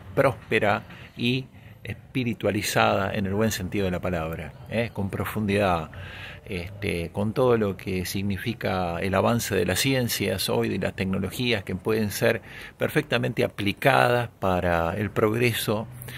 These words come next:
para el avance, para el cuidado, ¿no?, de la sociedad humana.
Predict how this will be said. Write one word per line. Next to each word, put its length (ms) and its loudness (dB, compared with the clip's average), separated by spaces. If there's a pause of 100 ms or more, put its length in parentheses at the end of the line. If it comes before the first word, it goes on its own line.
(260)
para 720 4
el 120 4
avance, 580 4
para 180 2
el 120 -2
cuidado, 680 4 (100)
¿no?, 240 -2 (320)
de 100 -4
la 100 -2
sociedad 360 4
humana. 420 0